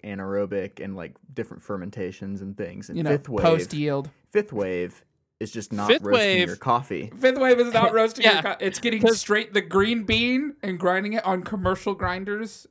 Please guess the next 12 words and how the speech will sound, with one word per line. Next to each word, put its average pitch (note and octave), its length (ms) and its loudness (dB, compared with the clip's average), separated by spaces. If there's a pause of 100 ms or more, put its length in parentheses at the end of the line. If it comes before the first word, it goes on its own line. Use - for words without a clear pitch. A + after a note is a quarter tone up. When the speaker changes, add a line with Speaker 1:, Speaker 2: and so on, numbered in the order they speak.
Speaker 2:
and D#3+ 200 -2
then D3+ 300 -2
selling E3+ 400 0
it F3+ 180 -4 (600)
in C#3+ 160 -2
single G3 280 -2
shot D3 240 -2
form D3 220 0
because C#3+ 280 -4
that D3 220 -2
Speaker 3:
Yeah. C#3+ 260 0
Speaker 2:
equals B2 260 -8